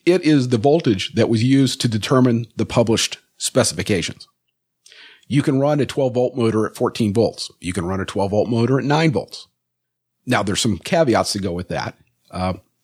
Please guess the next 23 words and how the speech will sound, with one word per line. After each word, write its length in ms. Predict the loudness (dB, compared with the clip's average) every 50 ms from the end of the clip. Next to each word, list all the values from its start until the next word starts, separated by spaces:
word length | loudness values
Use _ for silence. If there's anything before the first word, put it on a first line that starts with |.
| _ _ -20 -6 -2
the 120 | 0 0
biggest 320 | 2 2 0 0 0 0
one 160 | 0 0 0 0
is 160 | -2 -4 -6
that 80 | -4
you 140 | -2 -2 -2
do 240 | -2 0 0 2 2
not 200 | 2 2 2 2
want 140 | 2 2 2
to 60 | 2
exceed 320 | 0 0 0 0 0 0
the 60 | 0 -2
max 360 | 0 0 0 0 -2 -4 -8
current 440 | -8 -6 -2 0 0 0 0 -2 -4 -8 -16 _ _ _ _
ratings. 480 | -4 -4 -4 -4 -6 -12 -18 -20 -20 -20 _ _ _ _ -20 -20 -20 -20 _ _ _ _
That 180 | -2 -2 -2 0
is, 300 | -2 -2 -4 -4 -8 -12 _ _ _ _ -20 -20 -18 -10
there 220 | -6 -2 -2 0
are 160 | 0 0 0
windings, 540 | 0 0 2 2 2 4 2 2 2 2 0
there 80 | 0 0
are 40 |
wires 720 | 2 2 2 4 4 4 4 2 2 0 -2 -6 -10 -12